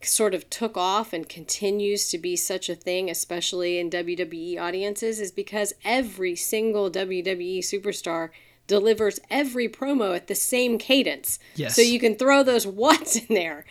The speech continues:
Speaker 1: all, <laughs> all the time
Speaker 2: That's why they
Speaker 1: with a
Speaker 2: work,
Speaker 1: regularity.
Speaker 2: because they, they don't speak like a human being
Speaker 1: Right.
Speaker 2: speaks, where it's like, you know, when you're talking to me, I don't a hundred percent know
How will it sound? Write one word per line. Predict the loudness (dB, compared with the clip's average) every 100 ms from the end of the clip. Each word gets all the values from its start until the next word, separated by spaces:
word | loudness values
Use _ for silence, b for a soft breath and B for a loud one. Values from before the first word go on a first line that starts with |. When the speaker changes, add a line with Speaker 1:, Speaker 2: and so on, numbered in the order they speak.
| B B
Speaker 1:
all, | 6 8 10 6 4
<laughs> | -8
all | -4 -2 2 2
the | 2
time | -2 0 2 4
Speaker 2:
That's | 4 4 4
why | 6
they | 8 8
Speaker 1:
with | 8
a |
Speaker 2:
work, | 8 6
Speaker 1:
regularity. | 6 4 4 4 2
Speaker 2:
because | 2 2 0 -2 -4
they, | 2 2
they | 2 0
don't | 0 -2
speak | -2 -2
like | 0 0
a |
human | 2 2 2
being | 2 2
Speaker 1:
Right. | 4 4
Speaker 2:
speaks, | 4 2 0 0
where | 0
it's | 0 0
like, | 0
you | 0
know, | 0
when | 0 0 0
you're | 0
talking | 0 -2 0 0
to |
me, | 0 2 2
I | 2
don't | 0 -2 -10 -14
a | -6
hundred | -2 0 0
percent | 0 -2 0
know | 2 2